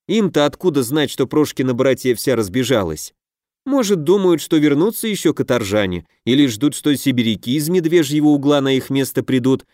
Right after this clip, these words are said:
и ещё хуже задавят?» «Думаешь, не придут?» —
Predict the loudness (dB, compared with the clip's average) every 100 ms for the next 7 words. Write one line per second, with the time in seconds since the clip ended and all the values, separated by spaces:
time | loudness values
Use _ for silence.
0 | _ 2 2 4 2 2 0 0 0 2
1 | 2 2 0 _ _ _ _ _ _ _
2 | _ -4 -2 0 0 0 -2 -2 0 -2
3 | 2 2 0